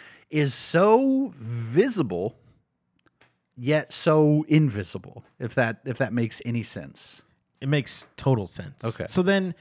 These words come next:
Speaker 2: just kinda bringing it back to the book then, is justice ever really served? Um, I mean, just, i-, like, in a general sense. And then is justice ever served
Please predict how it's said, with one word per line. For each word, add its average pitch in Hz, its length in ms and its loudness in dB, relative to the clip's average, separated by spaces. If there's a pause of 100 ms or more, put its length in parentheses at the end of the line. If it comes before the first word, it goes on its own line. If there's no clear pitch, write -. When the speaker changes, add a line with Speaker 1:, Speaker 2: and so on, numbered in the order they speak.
(580)
Speaker 2:
just - 380 -6 (920)
kinda 202 180 0
bringing 175 260 2
it 147 100 -2
back 143 220 2
to 156 100 -4
the 131 100 -2
book 120 460 -4 (240)
then, 107 540 -6 (360)
is 165 220 -2
justice 190 640 -2
ever 156 280 -2
really 143 220 0
served? 117 580 -6 (280)
Um, 117 540 -2 (1120)
I 135 60 -4
mean, 127 220 -4
just, 123 340 -6
i-, 120 80 -12 (100)
like, 127 280 -4
in 151 120 0
a 143 80 2
general 117 380 -4
sense. 98 560 -10
And 131 180 -4
then 131 320 -2
is 127 240 -2
justice 151 520 -2
ever 127 200 0
served 113 520 -4